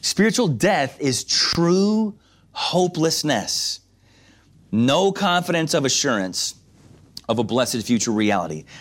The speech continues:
That's, that's what hope is. When we say hope, we have to define it as the Bible defines it. Hope is not just a, uh, wishful thinking. Hope is a confident assurance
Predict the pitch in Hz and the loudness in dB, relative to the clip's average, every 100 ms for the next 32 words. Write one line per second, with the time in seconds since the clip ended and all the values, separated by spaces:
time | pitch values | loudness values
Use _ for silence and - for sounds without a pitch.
0 | - 156 175 156 - 160 147 120 135 104 | -4 -2 0 -2 -2 0 0 0 0 0
1 | 127 135 147 135 113 - 147 135 120 - | -2 -2 0 -2 -2 -2 2 2 -2 -12
2 | - - - 139 131 123 110 113 120 147 | -20 -14 -2 0 2 0 0 -2 -2 0
3 | 143 139 120 117 104 104 101 123 139 127 | 2 2 0 -2 -2 -2 2 2 2 0
4 | - 117 110 110 - 170 170 123 135 127 | 0 0 0 -2 0 0 0 0 0 0
5 | 123 117 131 113 107 107 101 92 - - | -2 -2 0 2 2 0 0 -2 -8 -14
6 | - 120 139 - 127 - 139 147 147 151 | 0 2 2 0 -2 0 0 2 0 0
7 | - 147 143 135 120 110 92 - 143 131 | 0 0 2 2 2 -2 -4 0 0 0
8 | 135 120 - 156 127 113 - | 0 0 0 2 2 0 -4